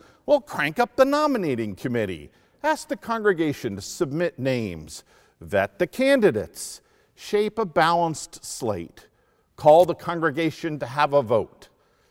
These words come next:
Not done yet. Require the candidates to go to classes, write their statements of faith, attend retreats,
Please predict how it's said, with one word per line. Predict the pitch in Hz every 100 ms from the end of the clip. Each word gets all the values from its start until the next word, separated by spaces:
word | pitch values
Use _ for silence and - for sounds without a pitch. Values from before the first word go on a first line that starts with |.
| _ _ -
Not | 82 92 -
done | 170 190
yet. | 247 220 185 - - _ _ -
Require | 143 - 160 175 214 202
the | 180
candidates | - 202 202 190 196 -
to | - 202 139 _
go | 170 131
to | 135
classes, | - 208 190 156 - 101 78 - - -
write | 104 98 104 -
their | 147
statements | 139 - 147 123 135 143 -
of | 175
faith, | - 220 190 95 - _ - -
attend | 180 - 147 120 120
retreats, | 165 - 240 220 120 - -